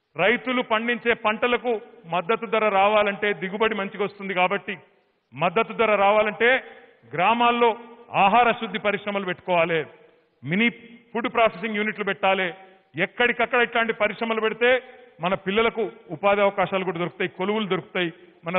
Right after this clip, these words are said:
రైతులకు గిట్టుబాటు ధర కూడా వస్తది. ఆ పని కూడా చేయమని చెప్పి నేను బాపురావు గారికి కోరిన. ఇక్కడనే రవీంద్రరావు గారు ఉన్నారు, మన తెలంగాణ రాష్ట్ర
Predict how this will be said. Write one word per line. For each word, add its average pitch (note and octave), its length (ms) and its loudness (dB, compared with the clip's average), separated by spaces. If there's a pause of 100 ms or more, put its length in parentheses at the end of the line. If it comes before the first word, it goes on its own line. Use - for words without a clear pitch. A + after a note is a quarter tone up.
రైతులకు A3 420 -2
గిట్టుబాటు F#3 400 -2
ధర F#3+ 180 0
కూడా F3+ 140 0
వస్తది. F3 300 -6 (440)
ఆ - 20 6 (120)
పని A3 200 0
కూడా G#3 180 2
చేయమని G3 320 0
చెప్పి F3+ 180 -6
నేను F3 180 -6
బాపురావు E3+ 360 2
గారికి D3 180 -6
కోరిన. D3 200 -4 (500)
ఇక్కడనే G#3 360 0
రవీంద్రరావు G#3+ 440 0
గారు G3+ 140 0
ఉన్నారు, G#3 200 0 (840)
మన F3 120 -4 (100)
తెలంగాణ G#3 340 0 (140)
రాష్ట్ర G#3 260 0